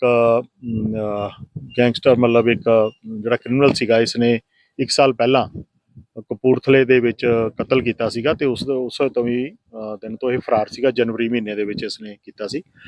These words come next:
ਇਹ ਆਪ, ਅਹ, ਜਿਹੜਾ ਜਸਪਾਲ ਸਿੰਘ ਏਲੀਅਸ ਭੱਟੀ ਹੈਗਾ, ਇਹ ਵਿਲੇਜ ਪੱਟੀ ਦਾ ਪੀ ਐਸ ਚਾਬੇਵਾਲ ਹੁਸ਼ਿਆਰਪੁਰ ਦਾ ਰਹਿਣ ਵਾਲਾ ਹੈਗਾ।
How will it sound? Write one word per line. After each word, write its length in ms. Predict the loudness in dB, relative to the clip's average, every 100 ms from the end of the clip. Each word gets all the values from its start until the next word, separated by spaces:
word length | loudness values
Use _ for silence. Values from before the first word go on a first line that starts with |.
| -20 _ 4
ਇਹ 260 | 6 4 -2 _ _ 2
ਆਪ, 240 | 4 4 0
ਅਹ, 880 | -2 0 -4 _ _ -20 -14 -10 -8
ਜਿਹੜਾ 200 | -2 -2
ਜਸਪਾਲ 600 | -4 -10 -8 -4 -2 -4 -10 _ _ -20 -20 -4
ਸਿੰਘ 240 | 2 4
ਏਲੀਅਸ 300 | 6 4 2 -2
ਭੱਟੀ 320 | 0 0 2
ਹੈਗਾ, 240 | 4 4
ਇਹ 260 | 4 4 4
ਵਿਲੇਜ 360 | 4 4 2 -2 _
ਪੱਟੀ 300 | -6 -2 2
ਦਾ 240 | 4 4 2 _ _ _ _ _ _
ਪੀ 160 | 4 4
ਐਸ 140 | 4 2
ਚਾਬੇਵਾਲ 520 | 2 4 4 4 2
ਹੁਸ਼ਿਆਰਪੁਰ 460 | 0 -2 -2 -4
ਦਾ 120 | -4 -2
ਰਹਿਣ 220 | -4 -4
ਵਾਲਾ 200 | -4 -4
ਹੈਗਾ। 260 | -10 -20